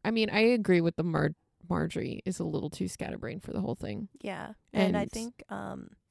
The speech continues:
Speaker 2: I think I forgot to put it in my notes, but I guess the handwriting on the notes that were given to Brian,
Speaker 1: Yeah.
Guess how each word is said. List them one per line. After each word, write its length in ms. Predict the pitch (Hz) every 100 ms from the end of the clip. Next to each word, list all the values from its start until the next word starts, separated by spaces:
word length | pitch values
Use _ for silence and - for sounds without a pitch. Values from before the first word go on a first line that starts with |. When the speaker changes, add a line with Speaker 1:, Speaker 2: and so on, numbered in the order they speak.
| _ _ _ _ _ _ _
Speaker 2:
I 80 | 220
think 200 | 208 196
I 40 |
forgot 300 | 208 - 208
to 100 | 202
put 200 | 190 180
it 100 | 180
in 140 | 185 190
my 140 | 185
notes, 560 | 175 170 160 190 247 -
but 100 | -
I 80 | 185
guess 180 | 190 190
the 140 | -
handwriting 760 | 214 - 170 175 190 180 190 196
on 220 | 185 180
the 60 | 175
notes 680 | 175 160 165 - - - -
that 180 | 175
were 140 | - 175 -
given 320 | 170 170 180
to 100 | 175
Brian, 720 | 175 160 156 165 185 226 247
Speaker 1:
Yeah. 320 | 196 170 160